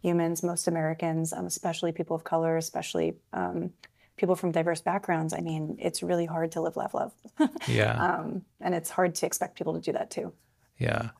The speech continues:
Speaker 2: It's, it's, you know, like, not to be racist a little bit, but it's like, it's the rich, white, suburban
Speaker 1: Of course it is.
Speaker 2: housewife kind of trope, right? Of live, laugh,
Speaker 1: Hundred percent.
Speaker 2: love.
Speaker 1: Hundred percent. Not racist at all. It's very
Speaker 2: Yeah.
Speaker 1: accurate. I,
Speaker 2: It's
Speaker 1: yeah, hundred percent.
Speaker 2: Yeah.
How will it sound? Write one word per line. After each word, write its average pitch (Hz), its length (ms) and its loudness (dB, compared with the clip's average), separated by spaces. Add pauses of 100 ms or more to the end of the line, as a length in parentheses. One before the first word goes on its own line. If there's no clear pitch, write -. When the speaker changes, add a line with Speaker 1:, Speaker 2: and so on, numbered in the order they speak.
(100)
Speaker 2:
It's, - 340 2
it's, - 460 0
you 117 80 2
know, 104 180 4
like, 98 260 0
not 101 300 0
to - 100 -10
be 101 80 -2
racist 90 560 -2
a 95 60 -4
little 90 240 0
bit, 90 240 -4
but 95 100 -2
it's 90 140 -2
like, 101 120 0
it's - 200 -2
the 110 120 2
rich, - 500 2
white, 95 380 2 (320)
suburban 95 720 4
Speaker 1:
Of 104 80 -2 (120)
course 92 260 2
it 104 80 4
is. 95 140 4
Speaker 2:
housewife - 260 -8 (120)
kind 95 220 0
of 87 80 -4
trope, - 460 -2
right? 95 180 2
Of 90 300 -4
live, 101 160 6
laugh, 90 240 4
Speaker 1:
Hundred - 100 2
percent. - 20 2
Speaker 2:
love. 101 400 -4 (480)
Speaker 1:
Hundred 196 200 2
percent. 185 380 0
Not 202 120 4
racist 185 360 0
at 170 60 0
all. 165 180 4
It's - 80 -8
very 139 160 -2
Speaker 2:
Yeah. - 120 2
Speaker 1:
accurate. - 420 -2
I, - 160 -2
Speaker 2:
It's - 240 -2
Speaker 1:
yeah, 190 120 0 (460)
hundred 185 200 4
percent. - 400 -8 (420)
Speaker 2:
Yeah. 120 240 0